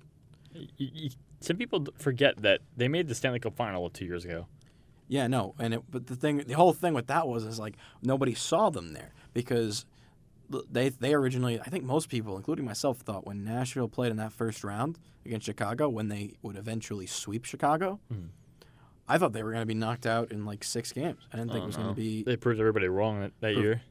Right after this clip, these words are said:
Speaker 2: yeah, and then they went straight to the final. They lost to Pittsburgh, and they won the pre-, like, everybody's like, "Wait, but they lost to Win-, they lost to Winnipeg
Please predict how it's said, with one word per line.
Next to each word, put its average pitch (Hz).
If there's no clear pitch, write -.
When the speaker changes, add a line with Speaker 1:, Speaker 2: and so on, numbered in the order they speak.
Speaker 2:
yeah, 170
and 107
then 110
they 110
went 113
straight 123
to 170
the 175
final. 110
They 101
lost 98
to 131
Pittsburgh, 110
and 104
they 104
won 123
the 190
pre-, 240
like, 139
everybody's 202
like, 160
"Wait, 156
but 127
they 131
lost 127
to 123
Win-, 120
they 110
lost 127
to 117
Winnipeg 127